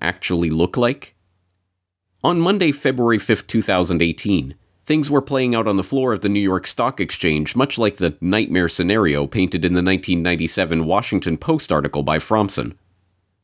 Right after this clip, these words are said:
After a six hundred and sixty-six point decline the previous Friday, the Dow Jones was down a further sixteen hundred points on the day, as big a decline as the index had ever seen. And then,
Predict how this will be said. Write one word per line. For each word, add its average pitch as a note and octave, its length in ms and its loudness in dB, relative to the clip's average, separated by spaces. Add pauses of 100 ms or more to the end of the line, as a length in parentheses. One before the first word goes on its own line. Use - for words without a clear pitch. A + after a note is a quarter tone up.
(240)
After A#2 240 0
a A#2 40 2
six - 260 -2
hundred A#2+ 260 0
and G2 120 2
sixty-six - 640 -2
point A2+ 340 -2
decline G2+ 420 2
the F#2 80 2
previous F2+ 420 0
Friday, E2+ 520 -2 (340)
the A#2 80 0
Dow B2+ 220 2
Jones B2 360 0
was F#2+ 160 2
down G2 220 2
a F#2 40 0
further B2 360 0
sixteen C3+ 500 -2
hundred D#2+ 400 -2
points D2+ 320 -2
on D2 120 -2
the C#2+ 60 -2
day, C2 280 -8 (260)
as G2+ 160 2
big C3+ 220 -2
a C3 40 2
decline G#2 440 0
as F2+ 100 -2
the F#2 160 0
index F#2 320 -2
had F2+ 240 -2
ever A2 260 0
seen. E2 480 -2 (1000)
And A#2 180 2
then, F2+ 380 0